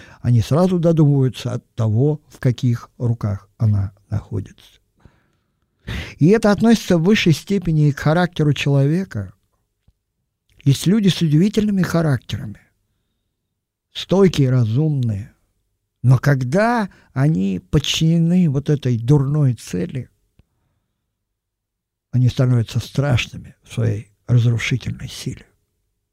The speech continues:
Вот почему характер — это ещё не всё. Суть в том, кому мы отдаём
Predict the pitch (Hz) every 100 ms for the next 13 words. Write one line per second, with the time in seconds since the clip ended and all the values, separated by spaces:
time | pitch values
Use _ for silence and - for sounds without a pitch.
0 | _ _ _ _ _ _ _ _ _ _
1 | _ - - - 147 - 147 - 160 156
2 | 170 185 170 - _ _ _ _ _ -
3 | 139 147 - 143 139 139 - 139 135 -
4 | - - 92 _ _ _ _ _ _ _
5 | _ _ _ _ _ _ _ _ _ _
6 | _ _ _ - - - 214 - - -
7 | 196 175 147 _ _ _ _ _ _ _
8 | _ - 143 143 180 185 120 101 _ _
9 | - 120 135 117 110 _ 120 120 120 123
10 | 123 104